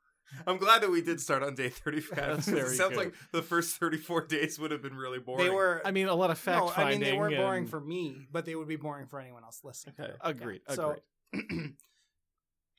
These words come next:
Speaker 3: I, I know now the secrets. I know how to teleport myself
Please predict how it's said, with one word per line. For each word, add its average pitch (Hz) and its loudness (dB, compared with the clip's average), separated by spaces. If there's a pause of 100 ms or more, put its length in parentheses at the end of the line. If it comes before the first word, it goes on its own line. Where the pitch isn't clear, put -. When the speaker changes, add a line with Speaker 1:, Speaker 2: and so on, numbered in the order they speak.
(140)
Speaker 3:
I, 151 0
I 156 0
know 151 0
now 143 -4
the 123 -12
secrets. - -8 (520)
I 135 -10
know 170 -4
how 151 -2
to 139 -8
teleport 156 -4
myself 127 -14